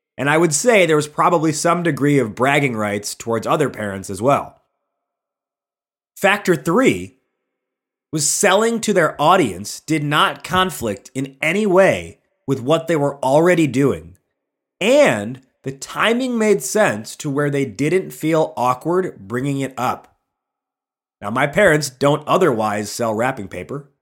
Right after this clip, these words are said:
so I was clear there. And this was fall, autumn time. Wrapping paper is basically only needed in bulk quantity around the holidays, so in September and October, it's an end user who is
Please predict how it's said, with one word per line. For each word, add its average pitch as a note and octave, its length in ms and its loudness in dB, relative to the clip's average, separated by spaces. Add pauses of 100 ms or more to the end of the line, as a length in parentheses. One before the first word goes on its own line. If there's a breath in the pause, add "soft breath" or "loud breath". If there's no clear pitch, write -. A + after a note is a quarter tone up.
(240)
so A#2 180 -4
I A#2+ 80 2
was C3 140 -2
clear F3+ 300 2
there. C#3 340 2 (680)
And C#3 160 -4
this F#3+ 160 -2
was A3+ 280 0
fall, E3+ 640 2
autumn D3 360 2
time. F2+ 460 -8 (440)
Wrapping G#3+ 380 -2
paper E3 380 0
is A#2 200 -4
basically D#3+ 600 -2
only F3 320 0
needed D#3+ 280 2
in B2 180 -4
bulk C3 360 -2
quantity C3+ 560 -4
around A#2 320 0
the D3 120 0
holidays, G#2+ 580 0 (340 soft breath)
so D3+ 160 0
in D3+ 120 0
September F#3+ 560 0
and F#3+ 100 2
October, E3+ 680 0 (320 soft breath)
it's - 200 -4
an D3+ 120 -2
end G#3+ 320 0
user F3+ 400 0
who C#3 140 2
is C#3 100 0